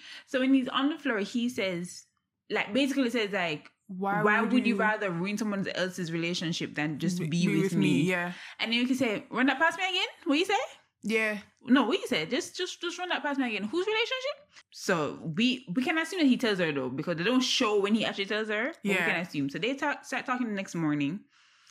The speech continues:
Speaker 1: 'cause she buys him from her. No, yo, Aoki's
Speaker 2: Yo,
Speaker 1: a
Speaker 2: Aoki's a
Speaker 1: simp.
Speaker 2: Yeah.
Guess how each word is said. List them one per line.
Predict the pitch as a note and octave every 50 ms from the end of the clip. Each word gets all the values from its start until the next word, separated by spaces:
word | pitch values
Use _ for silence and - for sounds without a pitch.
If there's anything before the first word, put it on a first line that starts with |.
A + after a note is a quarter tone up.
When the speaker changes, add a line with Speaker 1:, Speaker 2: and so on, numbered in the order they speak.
| - - - _ _ _
Speaker 1:
'cause | - G3+ F3 E3+
she | - F#3 D#3+ D#3
buys | C#3 D#3 - F3+ F#3+ G#3+
him | A3 G#3+
from | A3+ G3+ F3
her. | E3 D#3+ C#3 - - _ _ _ _ _ -
No, | F#3+ F#3 D#3 A#2+ C3+ - -
yo, | - - F#3 C#3 A#2 B2+ B2+ - _ _ _ _ _ _ _ _ -
Aoki's | D#3 F3 G3 -
Speaker 2:
Yo, | B3 F#3+ F#3+
Speaker 1:
a | F3 F3
Speaker 2:
Aoki's | E3+ F3+ G#3 G#3 G#3+ - -
a | B3
Speaker 1:
simp. | A#3 A3 G3+ F#3+ F#3 F3 F#3 - _ _ - - - - - -
Speaker 2:
Yeah. | G3 F#3+ F#3 F3 F3+